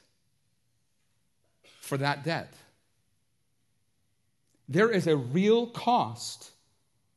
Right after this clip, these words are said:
for that offense. And either the offender will pay it, or the offended will pay it.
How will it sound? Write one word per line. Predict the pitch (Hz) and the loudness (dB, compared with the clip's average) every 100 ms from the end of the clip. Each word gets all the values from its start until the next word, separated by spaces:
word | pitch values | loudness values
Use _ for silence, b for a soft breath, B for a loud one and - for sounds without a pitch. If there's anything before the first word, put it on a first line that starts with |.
| _ _ _ _ _ _ | _ _ _ _ _ _
for | - 170 | -2 0
that | 170 170 | 2 0
offense. | - 262 214 - - - _ _ _ _ _ _ _ _ B B B | -4 -10 -10 -14 -16 -16 _ _ _ _ _ _ _ _ B B B
And | 180 | -2
either | 202 262 330 320 | 4 4 6 4
the | 190 226 233 | 2 0 0
offender | 185 - 285 311 294 180 120 123 214 - - _ _ _ _ _ _ _ _ _ _ _ _ - | -2 0 2 2 4 2 0 -2 -2 -6 -16 _ _ _ _ _ _ _ _ _ _ _ _ -6
will | 139 | -6
pay | 123 139 107 | -4 -6 -6
it, | 120 - - - _ _ _ _ _ _ _ _ _ _ _ _ _ _ _ - | -8 -10 -20 -20 _ _ _ _ _ _ _ _ _ _ _ _ _ _ _ -6
or | 143 | -2
the | 160 | 0
offended | 175 175 294 208 113 95 - _ _ _ _ _ _ _ _ _ | 0 0 0 0 -4 -8 -18 _ _ _ _ _ _ _ _ _
will | 113 | -10
pay | - 98 | -10 -12
it. | 80 | -14